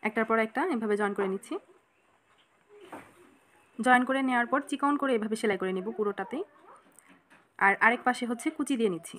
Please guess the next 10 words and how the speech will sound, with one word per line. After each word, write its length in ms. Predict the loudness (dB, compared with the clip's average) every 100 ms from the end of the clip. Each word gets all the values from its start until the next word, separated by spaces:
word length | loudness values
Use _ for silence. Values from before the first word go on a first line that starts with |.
| -18 -14 -8 -8 -10 _ -20 -20 -20 _ _ _ _
হিজাব 200 | 0 0 2
পিনের 180 | 0
সাহায্যে 320 | 2 2 2 -4
খুব 160 | -6
সুন্দর 300 | -4 0 0
করে 180 | 0 0
আমি 160 | -2 -2
কুচিগুলো 320 | -4 -2 -2
দিয়ে 140 | -2
নিচ্ছি। 260 | -4 -6